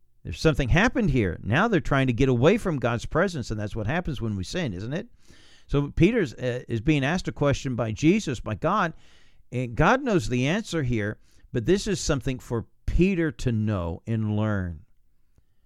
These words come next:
And Peter was grieved, distressed, and in sorrow because he was having to admit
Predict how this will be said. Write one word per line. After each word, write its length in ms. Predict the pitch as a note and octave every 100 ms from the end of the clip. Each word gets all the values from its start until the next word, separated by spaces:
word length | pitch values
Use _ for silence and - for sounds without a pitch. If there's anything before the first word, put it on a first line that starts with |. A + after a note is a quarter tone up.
| _ _ _ _ _ _
And 140 | - -
Peter 500 | A2+ B2 C3+ B2 B2 _ _ _ _ _ _ _ _ _ -
was 140 | G#2+
grieved, 840 | - - G#2+ A#2+ A#2 A2+ G2+ - - - _ _ _ _ _ _
distressed, 880 | E2+ - - A2 A2 A#2+ - - -
and 180 | -
in 160 | G2 F#2
sorrow 840 | - - - B2 B2+ B2 B2+ A#2+ A#2+ _ _ _ _ _ _ _ _ _ _ _ -
because 420 | - G2+ G#2 -
he 140 | G#2
was 180 | F2+ F2+
having 560 | - G2+ G#2+ G#2+ A2 F#2
to 280 | - G#2
admit 760 | F#2 D#2 F2 F#2 G2 F2 - -